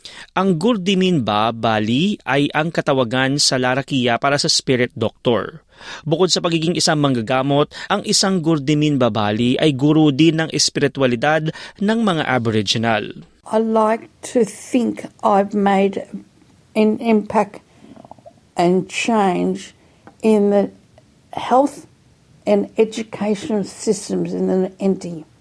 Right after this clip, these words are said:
Speaker 1: Mm-hmm.
Speaker 2: Um, for the benefit of First Nations people.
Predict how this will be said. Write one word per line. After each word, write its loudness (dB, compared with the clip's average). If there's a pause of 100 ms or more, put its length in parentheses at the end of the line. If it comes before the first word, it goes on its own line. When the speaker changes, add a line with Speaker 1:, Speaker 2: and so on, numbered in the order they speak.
(240)
Speaker 1:
Mm-hmm. -14 (480)
Speaker 2:
Um, 2 (760)
for 2
the 4
benefit 2 (240)
of 2
First 2
Nations -4
people. -2